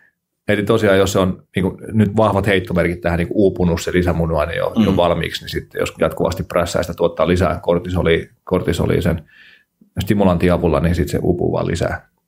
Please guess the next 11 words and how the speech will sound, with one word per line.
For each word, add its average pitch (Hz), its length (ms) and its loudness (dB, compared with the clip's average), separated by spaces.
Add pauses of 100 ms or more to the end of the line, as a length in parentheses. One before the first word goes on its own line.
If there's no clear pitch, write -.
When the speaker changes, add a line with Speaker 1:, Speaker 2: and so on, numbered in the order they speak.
(140)
Speaker 1:
Tämmönen 78 280 0
niinku - 180 -6
maallikon 87 580 0
yleistys, 85 440 0
mutta, - 340 -6 (160)
mutta 85 240 2
suurin 85 240 2
piirtein 82 320 -2
sillä 80 180 -4
lailla - 180 -4
se - 60 -20